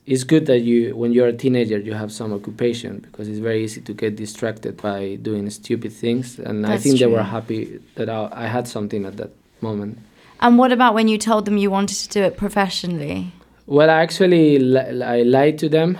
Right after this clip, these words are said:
Speaker 1: 'cause I have to finish
Speaker 2: <laughs>
Speaker 1: my last year of high school.
Speaker 2: Yeah.
Speaker 1: And then I just, I, I was always good student, so I, I told, I told them, like, "Listen, I want to get better grades, so I'm, I'm gonna make this year again next year."
Speaker 2: Okay.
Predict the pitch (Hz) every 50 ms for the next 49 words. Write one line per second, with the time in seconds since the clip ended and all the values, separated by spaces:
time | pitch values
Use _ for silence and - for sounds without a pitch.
0 | - - - - - 120 135 127 131 135 127 123 233 139 - 190 151 139 135 131
1 | 131 123 - - - - - 135 135 131 131 127 131 131 131 120 113 135 131 127
2 | 127 117 117 - 135 131 139 135 - - 151 151 156 160 202 247 233 196 185 180
3 | 180 180 190 196 202 - - _ _ _ _ _ _ - 147 135 135 135 135 135
4 | 131 135 131 123 123 123 123 123 117 123 - - - - - 135 131 127 127 127
5 | 139 151 175 185 165 170 151 147 139 135 135 135 139 131 117 - - - 135 135
6 | 127 120 110 107 107 - 110 104 98 - - - - 117 107 113 123 123 120 120
7 | 117 110 - - 113 110 110 110 - 127 120 117 113 110 107 104 104 104 104 101
8 | 101 98 101 104 113 110 113 107 107 110 113 120 117 120 113 113 107 113 110 104
9 | 104 113 113 113 110 113 120 120 120 123 123 - - - 117 107 104 107 107 -
10 | - - 123 120 120 120 123 117 113 110 107 104 104 107 107 107 104 104 104 -
11 | - - - _ - 117 110 - - - - 117 117 117 110 107 101 101 98 95
12 | 110 110 104 95 95 104 110 - - - 110 107 107 - - - 98 92 90 90
13 | 135 - - 208 208 202 - 208 185 185 196 202